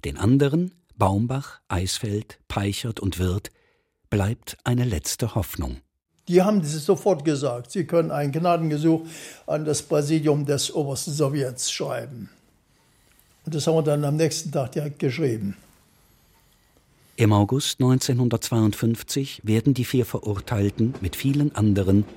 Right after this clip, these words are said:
Speaker 1: mit dem Zug von Berlin nach Moskau geschickt.
Speaker 2: In unserem Abteil waren sechs Personen, also sechs Deutsche, alles Todesurteile. Alle aus der Leipziger Straße gekommen, ja.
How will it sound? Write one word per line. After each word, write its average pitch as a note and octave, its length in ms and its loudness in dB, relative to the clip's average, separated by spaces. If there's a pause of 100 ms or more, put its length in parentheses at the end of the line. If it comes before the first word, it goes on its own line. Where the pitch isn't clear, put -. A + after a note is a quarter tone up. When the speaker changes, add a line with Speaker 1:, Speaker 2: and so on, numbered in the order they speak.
(180)
Speaker 1:
mit A2 160 0
dem F#2 160 -2
Zug C3+ 360 -6
von A2+ 200 0
Berlin E2+ 420 0
nach F2 200 -4
Moskau E2+ 480 -2
geschickt. - 360 -8 (4000)
Speaker 2:
In E3+ 240 2
unserem G3+ 420 2
Abteil G3+ 480 2
waren F3+ 200 2
sechs F3 260 0
Personen, D3 540 4
also D#3+ 260 2
sechs F3+ 420 0
Deutsche, G#3 600 4 (680)
alles G#3 420 2
Todesurteile. C3+ 1040 -4 (760)
Alle F#3 300 6
aus F3+ 140 2
der D#3+ 100 -2
Leipziger D#3+ 540 0
Straße D3 480 -2
gekommen, C#3+ 600 -4
ja. A2+ 160 -6